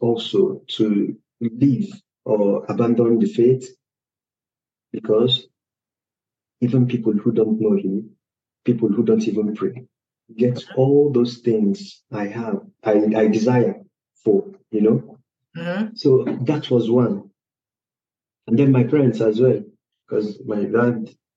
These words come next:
Speaker 1: uh, is a Sunday school teacher. My mom was also involved in church activities.
Speaker 2: Yeah.
Speaker 1: And, um,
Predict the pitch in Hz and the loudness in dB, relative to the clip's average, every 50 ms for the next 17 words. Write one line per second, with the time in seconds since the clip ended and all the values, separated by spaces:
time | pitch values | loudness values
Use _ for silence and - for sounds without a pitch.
0 | _ _ _ _ _ _ - 110 101 101 101 - _ _ - 98 98 98 98 98 | _ _ _ _ _ _ -20 -20 -20 -18 -18 -18 _ _ -6 -4 -2 -2 -2 -2
1 | - 107 104 101 98 98 - - - - 104 101 98 95 - - 120 120 117 - | -4 -6 -6 -6 -6 -6 -4 -6 -6 -2 0 0 0 0 0 0 0 0 0 -2
2 | 139 131 - 120 110 110 107 110 - _ _ _ _ _ _ _ _ _ _ _ | -6 -4 0 0 0 0 -2 -6 -10 _ _ _ _ _ _ _ _ _ _ _
3 | _ _ - 101 101 98 101 110 117 120 117 117 110 110 110 - - - 139 - | _ _ -12 -6 -2 0 2 2 2 0 0 -2 -2 -4 -4 -4 -6 -8 -10 -14
4 | - _ _ _ _ _ _ _ - 101 98 98 113 113 113 - 113 101 101 98 | -18 _ _ _ _ _ _ _ -6 -4 -2 0 0 0 0 0 -2 0 0 2
5 | 107 113 110 110 101 98 98 95 95 95 95 - - - 110 107 - 107 107 - | 2 4 2 2 2 2 0 2 0 -2 -8 -8 -6 -4 -4 -2 -2 -4 -6 -6
6 | - - 110 110 107 110 - 107 98 95 - - - _ _ _ _ _ _ _ | -4 -4 -4 -4 -4 -6 -6 -6 -6 -6 -8 -10 -20 _ _ _ _ _ _ _
7 | _ _ _ - - - - 123 127 135 131 127 135 135 131 131 131 131 131 127 | _ _ _ -18 -10 -4 0 4 4 4 4 4 2 2 4 4 4 4 2 2
8 | 127 123 123 - | 0 -2 -4 -6